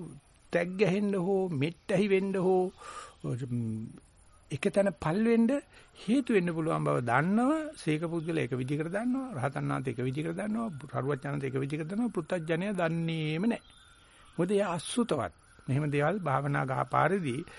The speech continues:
මේ බොරු වලවල් තියෙනවා. ඒක දක්ෂයාට හොඳ සුබ ලකුණක්, අදක්ෂයාට බොරු වලක්, ඇමක්, එහෙම නැත්නම් මෙත් ඇහිවීමක් කියලා.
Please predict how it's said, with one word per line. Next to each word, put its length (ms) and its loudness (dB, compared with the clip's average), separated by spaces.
මේ 180 2
බොරු 240 4
වලවල් 340 2
තියෙනවා. 520 4
ඒක 300 2
දක්ෂයාට 760 0
හොඳ 280 4
සුබ 220 0
ලකුණක්, 500 -2
අදක්ෂයාට 640 2
බොරු 280 0
වලක්, 340 0
ඇමක්, 440 -2
එහෙම 200 2
නැත්නම් 440 0
මෙත් 260 0
ඇහිවීමක් 500 -4
කියලා. 300 -18